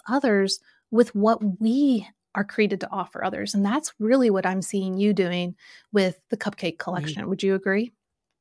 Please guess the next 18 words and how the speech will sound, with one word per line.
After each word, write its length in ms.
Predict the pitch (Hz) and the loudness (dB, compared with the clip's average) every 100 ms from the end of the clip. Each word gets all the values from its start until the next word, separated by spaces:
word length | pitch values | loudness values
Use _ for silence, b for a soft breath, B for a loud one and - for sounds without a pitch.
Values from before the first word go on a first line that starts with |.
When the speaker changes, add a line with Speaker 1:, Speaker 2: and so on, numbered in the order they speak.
| _ _ _ _ _ - _ | _ _ _ _ _ -20 _
Speaker 2:
Yeah. 300 | 165 165 160 | 2 4 4
And 140 | 151 170 | 6 6
I 100 | 175 | 6
would 120 | 175 | 6
say 160 | 175 156 | 2 4
that 240 | 165 160 - | 4 2 2
that 200 | 151 165 | 2 4
was 160 | 165 156 | 2 0
the 100 | 151 | 0
whole 220 | 160 147 | 2 2
reason 340 | 151 139 151 | 0 0 2
why 160 | 147 143 | 2 2
I 40 | |
wanted 340 | 139 139 139 131 | 0 0 -2 -2
to 120 | 135 | -4
write 260 | 131 127 117 | -2 -4 -6
this 160 | 113 | -8
book. 300 | - 117 - | -2 -2 -2